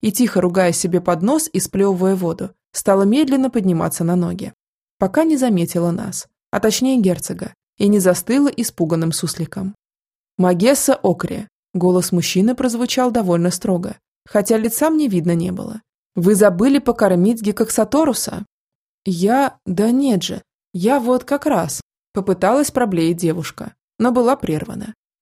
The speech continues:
«Кормежка должна была быть еще час назад.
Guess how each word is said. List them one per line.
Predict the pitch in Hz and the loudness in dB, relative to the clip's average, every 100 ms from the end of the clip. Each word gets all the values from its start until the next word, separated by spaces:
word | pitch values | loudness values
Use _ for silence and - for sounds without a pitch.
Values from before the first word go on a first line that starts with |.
| _ | _
«Кормежка | - 185 190 233 277 - | 0 4 4 4 2 0
должна | 180 175 175 190 190 | 2 4 4 2 2
была | 185 185 | 2 2
быть | 170 269 294 | 2 0 2
еще | 180 - 170 | -2 0 -2
час | - 160 156 | 0 -2 0
назад. | 175 190 185 185 - | -2 -2 -4 -8 -12